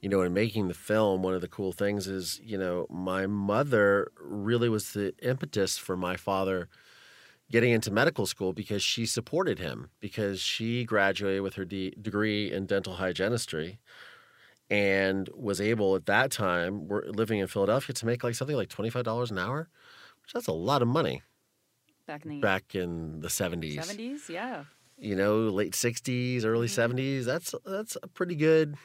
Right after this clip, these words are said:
Speaker 1: living.
Speaker 2: Yeah.
Speaker 1: For somebody, a, a female, you know, in making a film like A Murder in Mansfield, when you kinda do all the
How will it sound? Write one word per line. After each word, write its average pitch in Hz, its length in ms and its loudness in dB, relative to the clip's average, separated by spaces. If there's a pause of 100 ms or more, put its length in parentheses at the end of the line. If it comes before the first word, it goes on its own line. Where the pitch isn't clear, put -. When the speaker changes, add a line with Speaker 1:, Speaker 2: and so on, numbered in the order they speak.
(400)
Speaker 1:
living. 104 460 4 (120)
Speaker 2:
Yeah. 202 360 -8 (440)
Speaker 1:
For - 140 -2
somebody, 92 640 2
a, 78 100 0
a 92 200 -2
female, 147 600 4
you 131 140 0
know, 143 380 4 (120)
in 156 160 2
making 156 280 6
a 113 40 6
film 107 240 2
like 104 140 2
A 95 60 -2
Murder 98 180 2
in 95 60 0
Mansfield, 95 400 0
when 101 100 -2
you 92 60 -4
kinda 101 200 -2
do 92 160 -4
all 92 140 0
the 87 180 -4